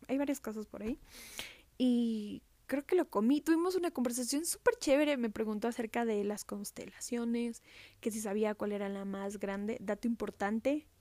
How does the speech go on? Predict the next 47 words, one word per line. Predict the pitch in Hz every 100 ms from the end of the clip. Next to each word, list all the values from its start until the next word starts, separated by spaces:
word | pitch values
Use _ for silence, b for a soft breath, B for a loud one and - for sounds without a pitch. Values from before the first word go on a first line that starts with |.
| _ b b _ -
Polaris. | 226 214 208 - - - _ _
¿Dónde | 226 233 269
lo | 254
aprendí? | 208 202 220 302 - _
En | 220 220
un | 226 247 254
dorama. | 208 202 214 - - -
<laughs> | - - - 453 - - -
Pero | 254 240
bueno, | 381
me | 254
sirvió. | 233 214 240 359 B B B B B -
Eh, | 220 202 196 185 180 -
que | 214
nadie | 202 233
diga | 254 277 -
que | 208
la | 208
televisión, | 208 185 - 220 202
las | 196
series | 226 226 220
y |
las | 185 -
películas | 226 214 - 190 202
no | 208
nos | 214
enseñan | 226 226 208 196
nada. | 190 - -
Y, | 220 220 214 196 190 208 _ _ _ _ _ _ -
y | 247
ya | 330 392 403
la | 359
pasamos | 277 330 392
bastante | 359 - 392 392
bien, | 349 339 403 359
me |
habló | 269 277
de | 294
cosas | 269 285
interesantes, | 277 208 214 226 285 311
por | - 226
eso | 226
volví | 277 233
a | 208
salir | 196 190
con | - 185
él. | 202